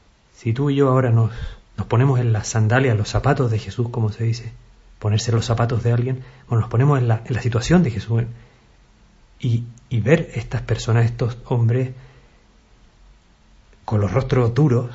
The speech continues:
¿verdad? Con cara de enojado, con los ojos furiosos, digamos, y,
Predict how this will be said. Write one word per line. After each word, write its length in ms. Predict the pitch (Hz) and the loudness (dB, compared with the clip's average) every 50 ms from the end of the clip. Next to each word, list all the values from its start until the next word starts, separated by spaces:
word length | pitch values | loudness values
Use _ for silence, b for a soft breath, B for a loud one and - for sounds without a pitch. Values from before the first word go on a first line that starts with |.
| B B B | B B B
¿verdad? 360 | - 101 98 107 117 127 117 | -6 -2 0 0 0 0 0
Con 120 | 107 101 | -2 -4
cara 280 | 98 - 127 131 131 120 | 0 0 2 2 4 2
de 80 | 113 | 2
enojado, 580 | 104 101 95 - - 135 143 135 117 131 127 - - | 0 0 -2 -2 0 0 2 2 0 -2 -4 -8 -8
con 260 | - 110 104 104 101 | -4 -2 -2 -2 -2
los 280 | 101 101 104 101 - - | -2 -2 -4 -4 0 0
ojos 440 | 127 127 - - 123 120 117 117 117 - - - - - - - _ _ b b b b b b b b b b b b b - - _ _ _ - - | 0 0 2 0 2 2 2 2 0 -4 -12 -18 -20 -20 -20 -20 _ _ b b b b b b b b b b b b b -20 -20 _ _ _ -20 -20
furiosos, 640 | - - 113 104 123 160 175 - - 117 107 - | -6 -4 -2 2 4 4 2 2 0 -2 -2 0
digamos, 360 | 110 104 101 101 113 135 - | 0 -2 -2 -2 -2 -2 -2
y, 300 | 147 127 113 110 107 - | 0 0 2 0 0 -2